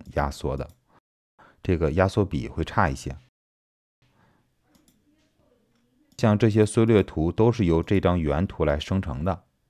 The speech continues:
不管它是怎么大怎么小，它都不如这张原图清晰。这张原图才三十二K，它生成了一个八百乘五幺幺的，竟然有一百六十一K B，它有什么用呢？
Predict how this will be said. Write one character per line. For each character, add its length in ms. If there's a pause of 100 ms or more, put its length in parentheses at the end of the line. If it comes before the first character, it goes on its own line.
(920)
不 120
管 160
它 200
是 140
怎 160
么 120
大 280
怎 120
么 120
小， 340 (180)
它 140
都 260
不 220
如 340 (320)
这 120
张 140
原 260
图 180
清 260
晰。 300 (500)
这 140
张 140
原 200
图 220
才 160
三 240
十 80
二 160
K， 300 (320)
它 120
生 240
成 220
了 60
一 100
个 280 (280)
八 160
百 160
乘 260
五 140
幺 160
幺 220
的， 240 (560)
竟 120
然 140
有 140
一 120
百 120
六 180
十 80
一 140
K 180
B， 240 (260)
它 140
有 80
什 160
么 60
用 180
呢？ 160